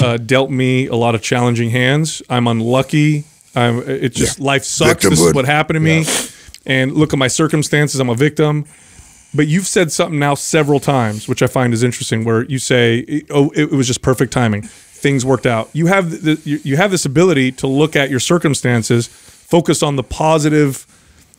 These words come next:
Speaker 1: opportunities that seem to pop up for you, and you, you make it sound like it's chance or this is what happened. I was lucky.
Speaker 2: You
Speaker 1: But
Speaker 2: make
Speaker 1: you
Speaker 2: your
Speaker 1: could,
Speaker 2: own luck.
Speaker 1: you c-, I was just, you could totally go in the opposite direction and say how unlucky you are and how terrible things were, and you wouldn't be here.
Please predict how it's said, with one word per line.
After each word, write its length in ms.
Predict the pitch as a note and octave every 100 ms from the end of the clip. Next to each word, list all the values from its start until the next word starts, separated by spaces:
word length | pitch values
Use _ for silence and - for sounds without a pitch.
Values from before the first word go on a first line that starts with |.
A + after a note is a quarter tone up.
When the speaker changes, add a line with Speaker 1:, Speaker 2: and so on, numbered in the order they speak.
| _ - - -
Speaker 1:
opportunities 760 | D3+ D#3+ D3+ - G3+ F#3+ D#3 C#3
that 160 | C#3 C#3
seem 180 | C#3+
to 60 | C3
pop 280 | - C#3+ D3+
up 120 | D#3
for 140 | D3 C3
you, 100 | C3+
and 100 | C3
you, 140 | C3 -
you 100 | C#3
make 200 | D3 D3
it 80 | B2
sound 200 | C3 C3
like 200 | B2 B2
it's 260 | G#2+ -
chance 560 | - - F#3 D#3 B2 -
or 200 | A2+ A2
this 160 | A#2+
is 60 | C3
what 120 | C3+
happened. 280 | F3+ F#3 C3
I 40 |
was 180 | A2+ A#2
lucky. 440 | D3 F3+ D#3 B2 - - - -
Speaker 2:
You 80 | F2+
Speaker 1:
But 20 |
Speaker 2:
make 160 | F#2 E3+
Speaker 1:
you 80 |
Speaker 2:
your 120 | - F#2
Speaker 1:
could, 60 |
Speaker 2:
own 60 | -
luck. 220 | G#2 F3 - - -
Speaker 1:
you 140 | F#3 A3
c-, 100 | - -
I 100 | F3
was 120 | G3
just, 140 | G3
you 180 | F#3+ F3
could 180 | A3 F#3
totally 240 | G#3 G#3
go 160 | F#3+ G3
in 40 | F#3
the 60 |
opposite 320 | F#3 G#3+ G3+ D#3+
direction 340 | D3 C3 B2+
and 60 | A#2+
say 120 | D3
how 80 | D#3+
unlucky 420 | E3 G#3+ F3 D#3
you 140 | C#3
are 180 | B2 B2+
and 80 | A#2+
how 80 | C#3
terrible 360 | B2 G3+ F#3+ D#3
things 200 | D3 B2+
were, 120 | C3
and 260 | C3 C3+ C#3+
you 120 | E3
wouldn't 200 | F3 C#3+
be 120 | F#3
here. 320 | G3+ C3+ A#2